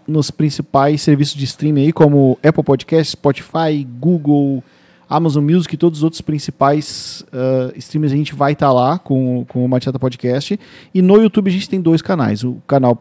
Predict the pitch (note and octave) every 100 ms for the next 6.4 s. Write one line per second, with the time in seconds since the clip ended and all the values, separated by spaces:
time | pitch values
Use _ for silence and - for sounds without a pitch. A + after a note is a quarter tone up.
0 | _ - C#3 C#3+ - F#3 E3+ D#3+ D3 C3+
1 | C3 B2+ C3+ D#3 D#3 D#3+ C3+ C3+ - C3+
2 | C3+ C#3 C#3+ - F3+ F3 D#3 - E3+ D#3
3 | B2+ D3+ C#3+ C3 C#3+ C#3+ C3 C3 C#3 B2+
4 | C3 A2+ C3 B2 E3+ E3 F#3+ G3 B3 -
5 | _ _ _ - B3+ D#4 G#3+ G3+ G3+ F#3+
6 | - G3+ G#3 A3